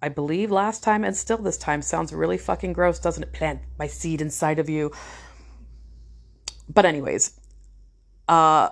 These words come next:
I have to let you know, I still suck at gardening because I have planted, like,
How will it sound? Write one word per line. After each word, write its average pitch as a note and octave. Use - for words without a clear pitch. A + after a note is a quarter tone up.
I D#3
have D#3+
to -
let G3+
you A3+
know, F#3
I D#3+
still E3
suck -
at D#3+
gardening E3+
because D#3+
I D#3+
have D#3
planted, E3+
like, D#3+